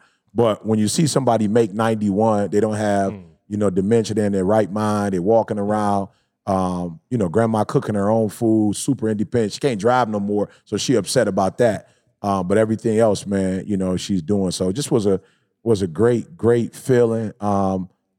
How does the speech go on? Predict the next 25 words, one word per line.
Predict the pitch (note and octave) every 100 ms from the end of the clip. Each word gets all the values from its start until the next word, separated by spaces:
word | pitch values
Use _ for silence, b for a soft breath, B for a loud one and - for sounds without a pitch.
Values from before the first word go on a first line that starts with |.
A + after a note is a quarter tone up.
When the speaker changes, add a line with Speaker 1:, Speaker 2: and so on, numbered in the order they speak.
| _ _
Speaker 1:
yeah, | A#2+ A#2+ G#2+
man, | F#2+ F#2+ F#2
just, | A#2 C3
I | C3+
had | D3+ A#2
a |
great | G#2+ A#2+
time. | G2+ A#2+ G2+ F2+
Dee | A#2+
Dee, | A2+ A2
myself, | G#2 F#2+ - A#2 G#2 E2+
J-, | A2 A#2
Jada | E2+ A2+ A2
came | A2+ A2 G#2
up. | G#2 G#2 b b B2
Man, | C#3
my, | D3+ D3
my | C#3
baby | B2+ D3+ C#3+
girl | B2+ D3+ B2+
grown, | G#2 C#3 C3+ B2
Ma. | A#2 A#2 A#2
She | - F3+
couldn't | - C#3+ C3+
come | C3 B2+ A2+ A#2